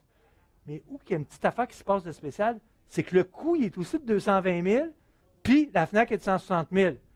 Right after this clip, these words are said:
Madame, dans l'exemple ici, le conjoint survivant se retrouve avec un bien amortissable qui a un coût de deux cent vingt mille, qui a une fnac de soixante, de cent soixante mille. Est-ce qu'on peut dire qu'elle a pris soixante mille d'amortissement, elle, cette madame-là ?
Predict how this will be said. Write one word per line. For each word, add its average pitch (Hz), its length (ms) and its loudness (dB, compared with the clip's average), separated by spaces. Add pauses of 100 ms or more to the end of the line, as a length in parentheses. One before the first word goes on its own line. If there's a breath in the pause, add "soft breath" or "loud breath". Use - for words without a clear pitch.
(680)
Madame, 160 640 2 (300)
dans 143 240 0
l'exemple 151 460 0
ici, 247 340 -6
le 320 60 -10
conjoint 180 360 0
survivant 190 340 -2
se 247 120 -6
retrouve 247 260 -6
avec 185 220 2
un 160 100 -4
bien 208 160 -2
amortissable 277 540 -2 (280)
qui 214 120 4
a 202 40 4
un 196 60 0
coût 330 160 2
de 330 60 -8
deux 277 140 -4
cent 220 180 2
vingt 202 160 2
mille, 285 160 -2
qui 226 80 -6
a 196 40 -2
une 170 80 -6
fnac 226 260 0
de 185 100 -6
soixante, 175 280 -2 (280)
de 160 100 -4
cent 190 160 0
soixante 180 260 -4
mille. 202 120 2 (260 soft breath)
Est-ce - 140 -2
qu'on 202 120 4
peut 220 140 -2
dire 311 180 -2
qu'elle 196 200 2
a 175 80 6
pris 196 220 -4
soixante 196 420 -2
mille 214 100 0
d'amortissement, 190 460 0
elle, 302 160 0
cette 254 180 -6
madame-là ? 233 540 0